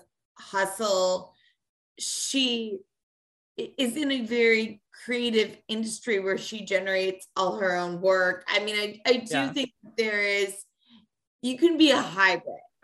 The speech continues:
Speaker 1: And I
Speaker 2: <laughs>
Speaker 1: do think that you are a bit of a hybrid. <laughs>
Speaker 2: Definitely not a Samantha. I'm not, uh,
Speaker 1: No.
Speaker 2: not confident when it comes to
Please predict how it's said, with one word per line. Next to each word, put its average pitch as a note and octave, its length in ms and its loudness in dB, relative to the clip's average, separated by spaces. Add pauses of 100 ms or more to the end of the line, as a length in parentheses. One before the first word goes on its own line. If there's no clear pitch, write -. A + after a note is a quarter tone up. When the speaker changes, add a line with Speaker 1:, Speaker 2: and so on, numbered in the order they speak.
(100)
Speaker 1:
And G#3 100 -2
I G3 140 2
Speaker 2:
<laughs> F#3 220 -6
Speaker 1:
do G#3 140 -10
think G#3 200 -8 (140)
that G3 220 -2
you G3 200 0
are F#3 200 2
a F3+ 40 -8
bit F#3 120 2
of E3+ 80 -4
a E3+ 80 0
hybrid. E3+ 640 -2 (120)
<laughs> - 0 - (640)
Speaker 2:
Definitely D4 320 2
not A3+ 180 6
a A#3 60 2
Samantha. D#3+ 840 0
I'm D#3+ 200 -6
not, D#3+ 400 0 (180)
uh, D3+ 320 -2
Speaker 1:
No. G#3+ 280 6 (220)
Speaker 2:
not F#3+ 320 -2
confident F#3+ 640 2
when D3+ 140 -6
it - 40 -6
comes E3 300 -6
to D#3 160 0